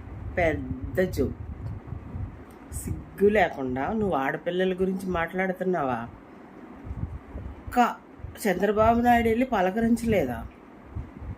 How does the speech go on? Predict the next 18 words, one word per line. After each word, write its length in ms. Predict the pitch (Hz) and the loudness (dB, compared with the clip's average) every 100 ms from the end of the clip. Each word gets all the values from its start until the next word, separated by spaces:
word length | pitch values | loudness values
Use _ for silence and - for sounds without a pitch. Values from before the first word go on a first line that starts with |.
| - - - - - 180 | -10 -10 -10 -12 -4 2
నువ్వు 320 | 196 196 254 | 4 6 6
నీ 200 | 254 226 | 6 6
జగన్మోహన్ 720 | 202 190 202 220 226 226 208 | 4 4 2 2 2 2 2
రెడ్డి 240 | 196 185 | 2 2
వెళ్ళి 140 | 208 214 | 2 4
పలకరించారా? 800 | 185 175 190 185 - 156 127 127 | 2 4 2 0 0 -2 -2 -4
ఇప్పుడు 580 | 127 143 180 339 - - - - - - - - - - - - - - - - - - - | -4 -2 0 -2 -4 -12 -20 -14 -10 -10 -10 -12 -16 -18 -16 -16 -16 -12 -8 -8 -8 -4 0
ఆడపిల్లలు, 720 | 160 185 226 269 247 233 226 | 4 4 2 2 4 6 6
ఎంతోమంది 720 | 220 190 190 214 269 254 220 | 4 4 4 4 6 6 6
ఆడపిల్లలకి 680 | 185 180 208 220 214 202 185 | 4 4 0 -2 0 0 0
అన్యాయం 500 | 156 165 190 214 214 | 0 2 4 6 4
జరిగితే 720 | 180 143 135 135 160 190 254 - - - - - 190 | 4 2 2 0 2 2 2 0 -8 -12 -12 -6 -4
ఒక్క 400 | 190 - - 226 | -4 -8 2 4
రోజైనా 680 | 180 165 185 220 269 269 262 | 4 4 6 8 6 6 6
ఒక 100 | 240 | 4
మహిళగా 580 | 214 190 220 233 240 | 4 4 4 4 4
నువ్వు 260 | 254 233 202 | 6 6 4
వచ్చావా? 440 | 180 - 226 240 | 0 2 4 4